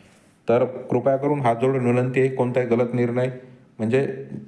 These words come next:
डीएड जे धारक आहेत सर्व जिल्ह्यामधले, त्यांच्यावर अन्याय होईल असा कोणताही निर्णय घेऊ नका. जे टीईटी धारक आहेत, टेट धारक आहेत, ज्यांचा सा-, स्कोअर आहेत, जे कट ऑफपासून एक एक दोन दोन मार्कापासून राहिलेले आहेत, तर अशाच्या पोटावर पाय देऊ नका.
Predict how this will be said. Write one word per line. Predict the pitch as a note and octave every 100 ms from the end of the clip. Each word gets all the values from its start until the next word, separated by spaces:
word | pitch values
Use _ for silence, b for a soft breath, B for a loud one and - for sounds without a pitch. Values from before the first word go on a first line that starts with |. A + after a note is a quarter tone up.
| -
डीएड | G#2 C3+ D3 D#3
जे | C#3 D3 C#3
धारक | B2+ A2+ B2
आहेत | A2+ A2+
सर्व | A2+ A#2 A#2
जिल्ह्यामधले, | A2+ A2 A2 G#2+ B2+ C3
त्यांच्यावर | C3 A2+ A2+ G#2+
अन्याय | A2+ A2+
होईल | A2+
असा | A2 A2
कोणताही | A2+ A2 G#2
निर्णय | G#2 G#2+
घेऊ | G2+ G#2
नका. | A2 A2 B2
जे | G#2+
टीईटी | G#2+ A2 A2 A#2
धारक | G#2+ G#2 G#2+
आहेत, | G#2 G#2
टेट | A2 G#2
धारक | G2+ G2
आहेत, | G2+ G2
ज्यांचा | G2+ G#2 G2+
सा-, | G2+ G#2
स्कोअर | G2+ - A2 A#2+
आहेत, | G#2+ G2+ B B B -
जे | G#2+
कट | G#2+ G#2+
ऑफपासून | A#2+ B2 A#2+
एक | A2+ A2+
एक | A#2
दोन | A#2 A#2
दोन | A#2
मार्कापासून | A#2 A2+ A2+ A#2 A#2
राहिलेले | A#2 C3 C#3 A#2
आहेत, | F2 - B B B B B -
तर | F#2
अशाच्या | G2+ B2 A#2+
पोटावर | A#2+ A#2 A#2+
पाय | A2+ A#2 A2+
देऊ | A#2 C#3
नका. | C3 A2 A2